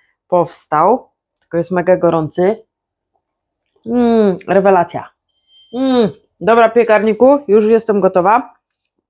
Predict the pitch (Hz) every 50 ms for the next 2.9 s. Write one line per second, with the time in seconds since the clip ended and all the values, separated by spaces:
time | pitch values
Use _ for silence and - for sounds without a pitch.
0 | _ _ _ _ _ _ _ - - _ - 180 185 180 175 202 - 214 - 240
1 | 240 254 247 226 196 233 233 240 233 226 - 226 180 220 220 214 208 208 - 220
2 | 185 196 196 - 214 214 208 202 196 - - 202 180 185 202 220 254